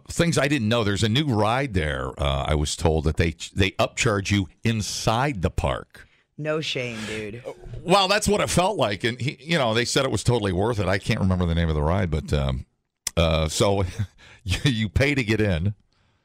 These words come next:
Speaker 1: get your damn ears on, you know. So people don't think you're weird when you're at Disney. Put your ears on. Oh, people will think you're, you're weird. <laughs> Then you walk to this ride.
Speaker 2: No.
Speaker 1: <laughs> Then you gotta pony up to ride the ride in the park.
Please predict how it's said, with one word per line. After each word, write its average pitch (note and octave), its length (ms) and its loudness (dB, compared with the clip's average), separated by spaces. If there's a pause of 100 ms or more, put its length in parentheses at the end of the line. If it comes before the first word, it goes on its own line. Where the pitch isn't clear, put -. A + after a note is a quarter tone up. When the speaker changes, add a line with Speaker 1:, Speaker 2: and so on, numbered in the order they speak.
(140)
Speaker 1:
get F#2+ 200 -2
your A2 80 0
damn A2+ 260 2
ears G2 320 0
on, F#2 420 0
you F#2+ 80 2
know. E2+ 200 -2 (580)
So F#2+ 140 -2
people A2+ 200 0
don't A#2+ 160 0
think C#3 160 0
you're C#3+ 140 2
weird B2+ 340 0
when A#2+ 140 0
you're B2+ 120 0
at A#2+ 60 -4
Disney. C3 300 0
Put B2+ 180 0
your D3+ 160 0
ears D#3 280 0
on. A#2 220 2
Oh, B2+ 80 0
people C3+ 240 0
will D3 120 2
think D3 180 -2
you're, D#3+ 200 2 (180)
you're C#3+ 280 0
weird. D3 520 0
<laughs> - 60 -20 (1700)
Then C#3 160 2
you C3+ 80 2
walk - 480 -4
to - 140 -2
this - 260 -4
ride. C3 160 0 (340)
Speaker 2:
No. C3 240 0 (100)
Speaker 1:
<laughs> - 100 -18
Then F3 180 2
you - 80 -6
gotta C#4+ 220 2
pony C4 500 0
up - 200 -2
to A3 60 2
ride C#4+ 280 2
the C4 100 4
ride D#4 640 0
in F#4+ 240 2
the C5+ 100 4
park. G#4 540 -4